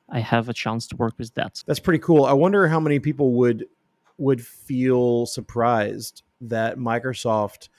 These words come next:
Speaker 2: owns a product with a Rails backend and a React front end. It's not Angular with A W S, sorry, A-, Angular with A S P dot net in the back end or something like that.
Speaker 1: I have to say that Microsoft has a lot of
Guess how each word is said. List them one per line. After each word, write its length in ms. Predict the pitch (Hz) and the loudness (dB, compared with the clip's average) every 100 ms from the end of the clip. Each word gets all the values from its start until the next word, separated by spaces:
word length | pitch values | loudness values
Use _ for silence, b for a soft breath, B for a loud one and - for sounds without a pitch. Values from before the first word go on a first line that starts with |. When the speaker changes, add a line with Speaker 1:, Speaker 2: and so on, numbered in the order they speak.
| b b _ | b b _
Speaker 2:
owns 280 | 131 131 127 | -2 0 0
a 40 | 120 | -4
product 680 | - 123 120 110 110 - - _ _ _ | 0 0 2 0 -2 -12 -20 _ _ _
with 340 | 127 120 110 98 _ - | -2 0 0 -4 _ -10
a 60 | 135 | -4
Rails 400 | 120 120 120 101 | 0 2 2 -2
backend 680 | 110 104 - 110 104 101 92 - | -4 -4 -6 -8 -6 -8 -12 -10
and 100 | 113 | -8
a 80 | 101 | -6
React 640 | 104 104 101 - - - _ _ | -4 -4 -4 -6 -18 -20 _ _
front 300 | - 127 110 | -6 -4 -4
end. 160 | 98 98 - | -8 -10 -8
It's 220 | 139 - | -6 -4
not 540 | 139 127 127 117 107 _ | -2 0 2 0 -2 _
Angular 720 | 123 131 135 123 117 113 110 | -8 -6 -4 -2 0 0 -2
with 580 | 110 110 110 107 98 - - _ | -2 0 0 -2 -8 -18 -20 _
A 160 | 127 123 | -6 -4
W 420 | 117 117 117 120 | -4 -6 -2 -2
S, 240 | 117 131 | -2 -6
sorry, 220 | - 120 110 139 | -6 -4 -2 -4
A-, 160 | - | -4
Angular 420 | 160 175 143 135 | -2 2 2 2
with 360 | 127 127 120 110 - - - | 2 4 2 0 -10 -16 -4
A 100 | 135 | 0
S 160 | 123 - | 0 -2
P 160 | 135 | -6
dot 240 | 120 117 131 | -4 -4 -6
net 160 | - | -10
in 60 | 110 | -10
the 80 | 117 | -6
back 320 | 104 101 - | -6 -6 -10
end 120 | 104 | -12
or 60 | 107 | -10
something 300 | 117 104 107 | -12 -12 -10
like 180 | 104 - | -10 -8
that. 200 | 90 - | -10 -8
Speaker 1:
I 80 | 127 | -6
have 180 | - 170 | -4 -4
to 100 | 214 | -6
say 180 | 190 170 | -4 -4
that 220 | 131 - | -4 -6
Microsoft 560 | 131 139 135 123 120 | -6 -6 -8 -12 -12
has 260 | - 120 113 | -6 -4 -2
a 60 | 113 | -2
lot 320 | 120 139 165 | 2 2 0
of 180 | 147 | -8